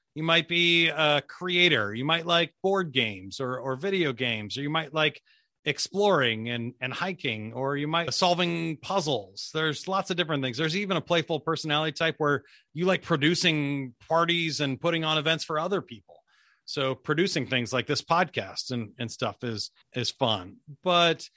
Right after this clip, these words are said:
I don't think you need to overthink it. And I don't think you need to analyze it. What I found was with most driven type A personality people, it's, they need to put it on their schedule and they need to see that it's that important, that if you don't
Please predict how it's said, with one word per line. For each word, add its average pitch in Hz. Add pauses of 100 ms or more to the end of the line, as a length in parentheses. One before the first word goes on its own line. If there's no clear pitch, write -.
(160)
I 160
don't 226
think 220
you 190
need 180
to 165
overthink 151
it. 156
And 143
I 135
don't 147
think 143
you 151
need 139
to 113
analyze 151
it. 165
What 139
I 165
found 165
was 131
with 127
most 147
driven 143 (340)
type 143
A 143
personality 139
people, 147 (260)
it's, 143
they 170
need 175
to 139
put 147
it 127
on 120
their 110
schedule 131
and 123
they 120
need 127
to 113
see 185
that 160
it's 123
that 127
important, 107 (200)
that 135
if 135
you 147
don't 165